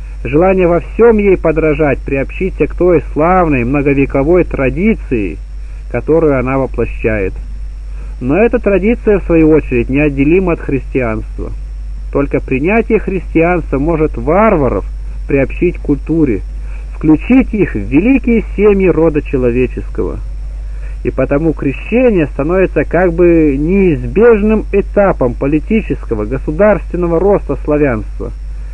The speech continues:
признаком его исторического совершеннолетия. Христианство существовало в Болгарии, конечно, и до Бориса, это была издревле крещеная имперская земля.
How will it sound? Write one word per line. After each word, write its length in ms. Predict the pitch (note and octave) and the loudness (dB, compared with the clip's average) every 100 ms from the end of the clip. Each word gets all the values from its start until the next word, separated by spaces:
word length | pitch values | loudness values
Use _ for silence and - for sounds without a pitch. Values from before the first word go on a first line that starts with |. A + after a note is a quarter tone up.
| - | -8
признаком 520 | - G3+ G3 G3 F3 | 0 2 2 0 0
его 300 | E3+ E3+ F#3 | 2 4 4
исторического 760 | E3 - D3 F3+ - D3+ - D#3+ - | 4 2 0 0 -2 -4 -2 0 -2
совершеннолетия. 1080 | C#3 C3+ D3+ D3+ C#3+ C#3 C#3 A#2 G2+ F2 F#2 - - - - - - - - - - - - | -4 -4 -2 0 0 2 2 0 -4 -6 -8 -10 -10 -10 -10 -10 -10 -10 -10 -10 -10 -10 -6
Христианство 600 | A#2+ A#2 C#3 D#3 D#3 C#3+ | -6 -2 0 2 0 -4
существовало 540 | - B2+ B2+ C#3 C#3+ C#3 | -6 -8 -4 0 2 0
в 80 | B2+ | 0
Болгарии, 420 | C3 C#3 C#3 B2+ | 0 0 0 0
конечно, 380 | B2 B2+ B2+ B2 | 0 -2 -2 -2
и 60 | |
до 100 | B2 | 0
Бориса, 420 | B2 D#3 G#3+ C#3+ | 2 2 2 0
это 480 | G#2 F#2+ G#2 G#2 G2 | -2 -2 -2 -2 -4
была 380 | G#2 B2 D3 D3 | -2 0 2 2
издревле 480 | B2+ D#3 G#3 F3+ A2+ | 2 2 4 4 2
крещеная 800 | - C3+ - - G#3 E3+ B2 B2 | -2 -6 -2 2 4 4 0 -2
имперская 500 | - F#3 D3+ - B2+ | 0 0 0 -4 -2
земля. 400 | B2 A#2+ A#2 | -2 -2 -2